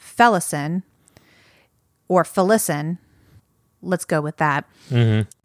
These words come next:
Speaker 1: And it talks about the emperor being killed. It talks about his, his right hand being killed as well. And at the end, though, it talks about,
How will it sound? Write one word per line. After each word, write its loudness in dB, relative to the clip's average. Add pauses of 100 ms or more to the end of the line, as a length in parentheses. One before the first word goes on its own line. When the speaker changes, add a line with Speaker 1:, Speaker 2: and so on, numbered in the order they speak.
(180)
Speaker 1:
And 4
it 2
talks 2
about 2
the -4
emperor 4
being 0
killed. 0
It -8
talks -2
about 6
his, 0 (100)
his -2
right 4
hand 2 (500)
being 0
killed 4
as -2
well. 0 (300)
And 0
at 4
the -2
end, 0
though, 4
it -4
talks 2
about, 4